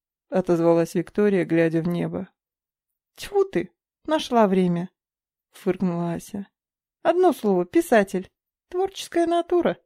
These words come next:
Пошли, пока за нами жандармы не приехали". "Ничего ты не понимаешь, Аська",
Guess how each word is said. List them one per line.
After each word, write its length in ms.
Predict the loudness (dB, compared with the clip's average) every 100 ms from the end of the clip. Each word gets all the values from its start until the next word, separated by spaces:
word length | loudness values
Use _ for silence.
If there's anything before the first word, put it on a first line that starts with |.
| _ _ _ _ _ _ _ 2
Пошли, 380 | 2 4 0
пока 300 | 2 2 4
за 120 | 4 4
нами 220 | 4 4
жандармы 480 | 4 6 4 4 0
не 120 | 0
приехали". 640 | -2 -2 -2 -4 -8 -8 _ _ _ _ _ _ _ _ _ _ _ 2
"Ничего 460 | 6 6 4 0 0
ты 120 | 2
не 140 | 0
понимаешь, 560 | 0 0 2 0 -2 -4
Аська", 420 | -6 -6 -16 -18